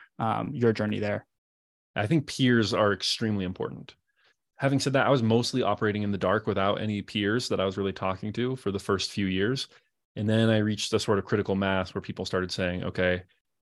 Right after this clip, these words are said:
Speaker 2: have you talked to this person? Have you talked to this person?"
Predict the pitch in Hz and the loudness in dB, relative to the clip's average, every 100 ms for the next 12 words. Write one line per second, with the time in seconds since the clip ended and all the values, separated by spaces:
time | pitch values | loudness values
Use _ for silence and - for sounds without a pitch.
0 | _ - 110 101 101 98 - 98 107 - | _ -6 -2 0 2 0 0 0 0 4
1 | 107 - 98 95 95 95 92 98 98 - | 2 2 -2 -2 -2 -2 0 0 -2 0
2 | 101 98 - 95 92 | 0 0 -2 -2 -2